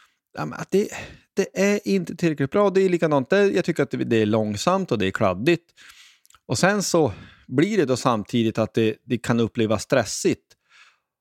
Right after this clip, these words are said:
Och sen så blir det det här flängandet fram och tillbaks. Och jag tror inte att vi är betjänta utav det. Alltså även om vi vill, vi vill spela med fart och att det ska gå snabbt, så det här flängeriet är jag inte så säker.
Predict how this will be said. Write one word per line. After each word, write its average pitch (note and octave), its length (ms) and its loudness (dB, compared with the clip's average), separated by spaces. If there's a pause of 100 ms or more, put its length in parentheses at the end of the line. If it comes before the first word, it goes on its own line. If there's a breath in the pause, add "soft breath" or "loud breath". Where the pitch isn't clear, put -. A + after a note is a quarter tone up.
(160)
Och F#3+ 120 2
sen D#3+ 280 2
så C3+ 320 0
blir C3+ 300 2
det B2 80 2
det G2 80 -6
här C3 200 0
flängandet B2 880 -2 (140)
fram F3+ 420 0
och A#2+ 120 -2
tillbaks. A2 460 0 (320 soft breath)
Och D#3 120 2
jag E3 140 -2
tror G3 260 0
inte D3+ 280 0
att - 140 -4 (340 soft breath)
vi E3 220 0
är F#3+ 80 0
betjänta F3 580 -2
utav E2+ 180 -6
det. E2 180 -6 (200)
Alltså B2 200 -4
även F3+ 340 2
om G3 100 -2
vi D#3 60 4
vill, C#3+ 240 2 (100)
vi C3+ 200 0
vill B2+ 220 0
spela A#2 220 0
med A2+ 160 -2
fart E3+ 300 0
och - 60 -6
att G#2 60 -6
det A2+ 80 -4
ska A2+ 120 -4
gå G#2+ 140 -2
snabbt, - 420 -4
så C#3 180 -4 (440)
det C#3+ 60 -4
här D3+ 160 -2
flängeriet E3+ 800 -2 (580 soft breath)
är C#3+ 100 2
jag C#3 100 2
inte B2 120 -6
så A2+ 60 -6
säker. G#2 480 -4